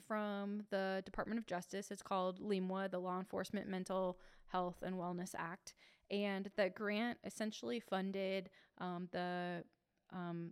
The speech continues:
formation of a peer support team. It funded mindfulness training. And then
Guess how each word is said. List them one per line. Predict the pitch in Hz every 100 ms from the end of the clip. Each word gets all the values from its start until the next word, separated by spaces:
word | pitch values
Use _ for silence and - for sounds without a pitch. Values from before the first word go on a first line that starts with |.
| -
formation | - 190 185 180 - 220
of | 185
a | 175
peer | - 170
support | - 208 196 190
team. | - 196 185 196 214
It | 233 -
funded | - 180 185 185 180
mindfulness | 180 175 185 202 196 190
training. | - 185 180 190 208 214
And | 190 185
then | 180 185